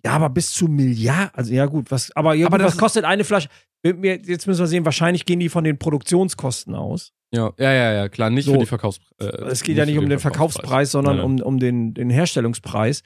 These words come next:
Speaker 1: Das ist ja
Speaker 2: Nein.
Speaker 1: deutlich geringer, aber lass irgendwie, keine Ahnung, was in der Menge gesehen, keine Ahnung, dreißig Cent oder so.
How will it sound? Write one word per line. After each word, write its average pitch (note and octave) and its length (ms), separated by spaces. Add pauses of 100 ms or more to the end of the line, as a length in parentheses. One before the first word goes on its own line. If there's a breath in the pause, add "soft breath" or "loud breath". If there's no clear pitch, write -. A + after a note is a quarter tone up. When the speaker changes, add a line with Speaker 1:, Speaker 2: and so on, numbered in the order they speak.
Speaker 1:
Das G2+ 240
ist C#3+ 120
ja C#3 60
Speaker 2:
Nein. B2 60
Speaker 1:
deutlich C#3+ 340
geringer, C3 460
aber B2 300 (280 soft breath)
lass C3+ 200
irgendwie, D3 260
keine A#2+ 300
Ahnung, B2 400
was - 300 (380)
in C3+ 120
der B2 100
Menge C#3 280
gesehen, C#3 360
keine G#2+ 240
Ahnung, B2 160
dreißig A#2 340
Cent B3 240
oder A3+ 240
so. B3 320